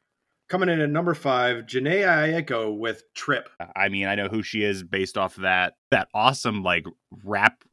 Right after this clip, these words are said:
Speaker 2: competition reality show we both watched on.
Speaker 1: Yeah.
Speaker 2: But that's really all I know her from. And I know she, is she with Big Sean? Is that who she's with?
Speaker 1: Oh, I have no idea.
Speaker 2: Oh, it's Big Sean.
Speaker 1: There we go.
Speaker 2: It is Big Sean. Yeah.
Speaker 1: Detroit native.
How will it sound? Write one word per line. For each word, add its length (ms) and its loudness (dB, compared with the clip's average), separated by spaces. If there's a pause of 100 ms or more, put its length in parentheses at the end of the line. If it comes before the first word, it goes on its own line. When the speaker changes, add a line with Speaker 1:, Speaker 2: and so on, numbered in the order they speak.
(440)
Speaker 2:
competition 580 -2
reality 340 2
show 240 -6
we 120 -6
both 260 -8
watched 520 -4
on. 220 -2
Speaker 1:
Yeah. 280 2 (960)
Speaker 2:
But 180 0
that's 240 -2
really 260 -2
all 200 -4
I 80 -4
know 120 -6
her 80 -4
from. 140 -8
And 80 -2
I 60 2
know 240 2
she, 580 0 (920)
is 100 -4
she 120 -2
with 160 -2
Big 180 -2
Sean? 520 -6 (180)
Is 100 -10
that 200 -4
who 100 -2
she's 240 -8
with? 220 -4
Speaker 1:
Oh, 180 0
I 140 6
have 300 -4
no 420 -6
idea. 500 -6 (220)
Speaker 2:
Oh, 100 4
it's 80 0
Big 160 0
Sean. 200 -6 (640)
Speaker 1:
There 220 -2
we 80 -4
go. 240 -4 (240)
Speaker 2:
It 80 -4
is 100 -4
Big 180 -6
Sean. 240 -16 (180)
Yeah. 240 -16
Speaker 1:
Detroit 380 -2
native. 360 -2